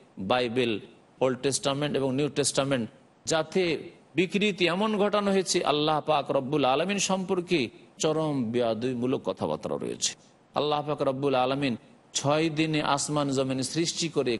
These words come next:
ক্লান্ত হয়ে পড়লেন, তখন সপ্তম দিনে তিনি বিরতি নিলেন, আরাম করলেন। এইসব বেয়াদবি আর কুফরি রয়েছে তাতে ভরা। কখনো সেটি আল্লাহ পাক রব্বুল আলামিনের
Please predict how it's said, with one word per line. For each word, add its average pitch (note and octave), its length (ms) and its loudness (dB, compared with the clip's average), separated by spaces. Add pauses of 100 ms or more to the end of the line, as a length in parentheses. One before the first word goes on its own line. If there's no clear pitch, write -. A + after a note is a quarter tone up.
ক্লান্ত D3 400 0
হয়ে C3 300 0
পড়লেন, B2 380 0 (320)
তখন C#3 300 -2
সপ্তম C#3+ 600 -2
দিনে A2 420 0
তিনি G#2+ 400 -2
বিরতি A#2 500 0
নিলেন, G2+ 300 0
আরাম G2 440 -2
করলেন। D#2+ 420 -6 (380)
এইসব A2+ 400 0 (640)
বেয়াদবি G#2+ 400 0
আর F#2 120 0 (200)
কুফরি G2+ 300 -2
রয়েছে F2+ 340 -2
তাতে E2+ 260 -6
ভরা। E2+ 360 -6 (340)
কখনো E3+ 500 -2 (200)
সেটি E3+ 300 -2
আল্লাহ D3 280 2
পাক D3+ 180 -2
রব্বুল C#3 300 2
আলামিনের C#3+ 440 0